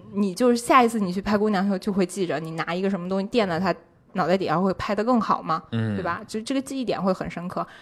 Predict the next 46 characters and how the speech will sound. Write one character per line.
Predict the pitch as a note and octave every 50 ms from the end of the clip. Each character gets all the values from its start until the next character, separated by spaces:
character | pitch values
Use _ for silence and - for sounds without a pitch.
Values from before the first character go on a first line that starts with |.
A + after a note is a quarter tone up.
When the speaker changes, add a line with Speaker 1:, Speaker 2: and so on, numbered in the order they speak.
| - - - -
Speaker 1:
而 | F#3 F#3+
且 | G3+ G#3+ F3
它 | - F3+ G#3 G3
就 | G3+ G3
是 | G3 - E3 E3 F3
风 | F#3 - - C4+ C#4 C#4
格 | A3 F3
啊 | F3 E3+ F3
什 | F#3 - E3
么 | E3 E3
的 | F3+ F3
都 | F3+ A3+
很 | C4 C4+ -
轻 | A#3 - A#3+ B3
松。 | B3 C4+ C4 B3+ C4 - - -
Speaker 2:
嗯。 | - - A2+ -
Speaker 1:
所 | G#3 G3 F#3
以 | G3 G3+ F#3 F3 D#3+ D#3 - - - - - - - -
昨 | - G3
天 | A#3+ C4
晚 | C4 A3+
上 | F3 D3+
这 | F3 G3+
节 | G#3+ G3+
课， | G#3+ - B3 G3
我 | D3 D#3
建 | - A#3+ A#3 -
议 | F#3
没 | E3+ F3+
有 | A3+ B3+ -
听 | - - G#3+ G3
过 | F3+ E3+
的 | D3
同 | D#3+ - E3+
学 | F3 G3+ E3+ E3+
可 | - -
以 | G#3
去 | - G#3
再 | G3 G#3+ G3+
听 | G3+ - - C4+ C#4 C4+
一 | A3
遍。 | - - - - - _ -
Speaker 2:
嗯。 | - C3 B2+ A3+ G#3+ -
Speaker 1:
嗯， | F#3+ F3+ D#3 D3 -
而 | F3+ G3+
且， | A3 - - -